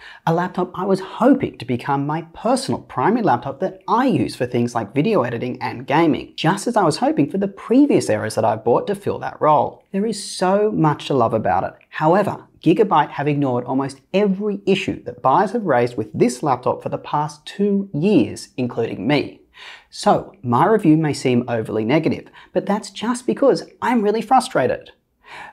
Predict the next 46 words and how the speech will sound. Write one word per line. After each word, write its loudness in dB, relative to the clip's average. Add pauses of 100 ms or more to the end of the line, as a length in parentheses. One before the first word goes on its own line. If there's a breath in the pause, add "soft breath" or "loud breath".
(140)
By 4
the 6
way, -4 (100)
if 4
you're 8
new 6
here, -2
I'm 6
Josh, -2
and -2
I 2
buy 0
and 4
review 2
a 4
lot 0
of -2
laptops 0
and 0
talk 0
tech -6
from -2
the -2
perspective -2
of 0
what 2
it's -2
like -2
to -8
own -4
and -4
use -6
these -8
devices. -2 (420 loud breath)
If 4
at 2
the 4
end 4
of 2
this 0
video 2 (100)
you 4
like 0
what -2
you 0
watched, -2